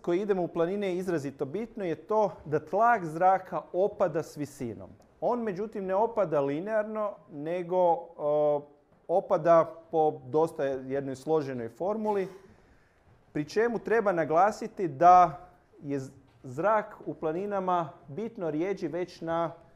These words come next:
nekakvim visinama od dvije tisuće, tri tisuće metara. Evo, do te razine da se već otprilike na tri tisuće metara počinju osjećati simptomi visinske bolesti. To je ono lagana vrtoglavice,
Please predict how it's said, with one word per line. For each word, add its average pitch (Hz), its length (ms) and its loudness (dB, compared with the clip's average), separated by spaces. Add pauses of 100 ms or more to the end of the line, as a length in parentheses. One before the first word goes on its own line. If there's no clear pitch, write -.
(160)
nekakvim 147 460 -4
visinama 143 760 -2
od 139 160 0
dvije 139 400 -2
tisuće, 147 420 -8
tri 175 260 -4
tisuće 147 520 -8
metara. 185 600 0 (580)
Evo, 185 140 6 (600)
do 147 180 -2
te 220 220 0
razine 208 340 0
da 165 120 -2
se 160 140 -8 (160)
već 170 280 -4
otprilike 202 540 -2
na 156 80 -4
tri 202 220 -6
tisuće 185 400 -8
metara 170 420 -4
počinju 175 600 -4
osjećati 151 540 -6
simptomi 151 800 -6
visinske 127 460 -8
bolesti. 95 520 -14
To - 180 -8
je 214 80 2
ono 180 220 2
lagana 160 420 4
vrtoglavice, 147 1000 -4